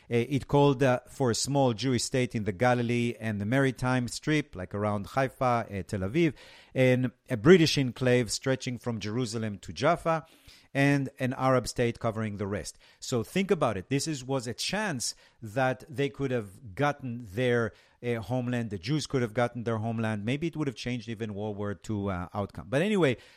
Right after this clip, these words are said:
that is the Saturn return of what is going on right now. Of course, you can go back to the beginning of the nineteen hundred and so forth, but I didn't want to bore you too much with history.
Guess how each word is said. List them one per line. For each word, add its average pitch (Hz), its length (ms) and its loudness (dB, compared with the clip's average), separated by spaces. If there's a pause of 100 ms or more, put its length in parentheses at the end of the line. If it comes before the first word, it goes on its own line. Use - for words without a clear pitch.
(140)
that 165 280 2
is 190 180 0
the 143 100 -6
Saturn 160 420 -2
return 143 600 -4 (120)
of 120 160 -4
what 127 160 -2
is 117 120 -6
going 113 300 -2
on 104 340 -4
right 104 260 -4
now. 87 140 -8
Of - 100 -12
course, 233 240 0
you 165 60 -8
can 131 140 -8
go 113 160 0
back 139 380 -2
to 104 160 -6 (300)
the 110 80 -4
beginning 110 280 0
of 98 80 0
the 101 80 -2
nineteen 98 380 -4
hundred 117 340 -6
and 95 120 -8
so 101 180 -6
forth, 92 240 -8
but 95 140 -10
I - 20 -8
didn't 117 200 -6
want 107 120 -4
to 98 40 -4
bore 104 220 -6
you 98 160 -6
too - 160 -10
much 98 300 -8
with 92 140 -8
history. 98 360 -6